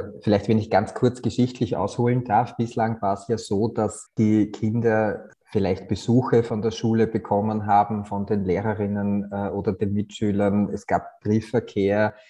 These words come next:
Natürlich gibt's auch schon längere Zeit die Gelegenheit, über sonstige virtuelle Systeme miteinander in Kontakt zu treten. Aber so eine, solche chronischen Erkrankungen haben häufig auch, äh, nach außen hin sichtbare Zeichen.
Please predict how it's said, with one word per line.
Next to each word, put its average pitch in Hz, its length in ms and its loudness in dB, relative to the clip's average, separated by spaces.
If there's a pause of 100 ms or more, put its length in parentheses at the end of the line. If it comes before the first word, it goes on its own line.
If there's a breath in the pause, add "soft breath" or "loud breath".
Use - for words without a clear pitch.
(160 loud breath)
Natürlich 110 500 2
gibt's - 260 -2
auch 104 80 0
schon 104 180 -2
längere 104 440 0
Zeit 95 400 -2
die 101 60 -2
Gelegenheit, 98 720 0
über 98 460 2
sonstige 98 720 0
virtuelle 95 520 0
Systeme 98 580 -2
miteinander 98 540 -2
in 95 160 -4
Kontakt 95 500 -4
zu - 200 -6
treten. 101 600 -4 (120)
Aber 98 340 2
so - 140 -2
eine, 107 440 -2 (120)
solche 98 320 -2
chronischen 110 480 -2
Erkrankungen 98 760 -2
haben 98 540 -2
häufig 92 520 -2
auch, 98 380 -4 (140)
äh, 101 200 -4
nach 104 220 -4
außen 101 360 -2
hin 104 200 0
sichtbare 98 760 -2
Zeichen. 95 600 -4